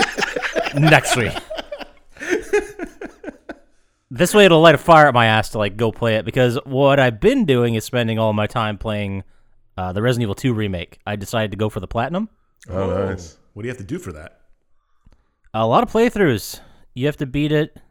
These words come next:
Speaker 1: There's a lot of playthroughs and a lot of mo-, modifiers for beating it. Like, you have to beat the entire game without opening the box, the storage box.
Speaker 3: That's a, that s-, sounds shitty.
Speaker 1: It does. It's probably pretty tough 'cause you only have so much inventory. But, uh,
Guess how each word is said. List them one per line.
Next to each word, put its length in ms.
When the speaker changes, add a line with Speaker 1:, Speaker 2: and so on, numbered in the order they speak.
Speaker 1:
There's 140
a 40
lot 160
of 100
playthroughs 400
and 80
a 20
lot 120
of 60
mo-, 360
modifiers 480
for 80
beating 200
it. 100
Like, 140
you 60
have 120
to 80
beat 200
the 100
entire 340
game 220
without 320
opening 340
the 60
box, 500
the 60
storage 340
box. 380
Speaker 3:
That's 180
a, 260
that 120
s-, 340
sounds 320
shitty. 400
Speaker 1:
It 120
does. 240
It's 100
probably 240
pretty 220
tough 240
'cause 100
you 80
only 100
have 80
so 120
much 180
inventory. 540
But, 200
uh, 200